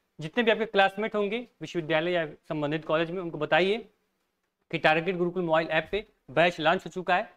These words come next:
एंट्रेंस में अगर बैच नहीं लिए थे, मिस्टेक कर दिए थे, तो अब हमें सेमेस्टर में ये मिस्टेक नहीं करनी। Thank you so much,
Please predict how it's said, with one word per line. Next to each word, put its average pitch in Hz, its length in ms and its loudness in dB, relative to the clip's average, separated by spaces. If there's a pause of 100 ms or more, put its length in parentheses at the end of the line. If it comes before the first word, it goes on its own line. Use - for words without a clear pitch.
(200)
एंट्रेंस 170 380 -2
में 208 60 0
अगर 185 120 0
बैच 180 280 2
नहीं 170 160 0
लिए 190 180 2
थे, 208 180 -2
मिस्टेक 160 600 -6
कर 196 140 2
दिए 170 160 0
थे, 220 140 -4 (340)
तो 202 80 2
अब 151 480 -2
हमें 135 200 -8
सेमेस्टर 147 380 -8
में 143 120 -8
ये 143 60 -8
मिस्टेक 131 360 -10
नहीं 131 160 -8
करनी। 95 280 -16
Thank 170 200 -6
you 202 80 -4
so 214 120 0
much, 247 180 -2